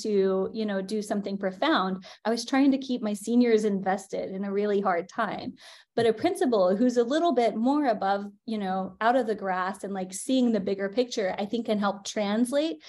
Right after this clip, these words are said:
and connect those ideas in a way that the educators can't, or sorry, the, you know, the teachers.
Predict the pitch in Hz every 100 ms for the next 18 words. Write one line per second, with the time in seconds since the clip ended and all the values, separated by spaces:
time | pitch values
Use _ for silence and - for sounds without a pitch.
0 | - - 240 247 214 185 - 240 233 254
1 | 254 285 294 269 220 208 208 196 202 208
2 | 202 220 220 196 196 196 240 202 - _
3 | - _ _ _ _ 226 202 190 190 202
4 | 190 202 175 175 190 - - - -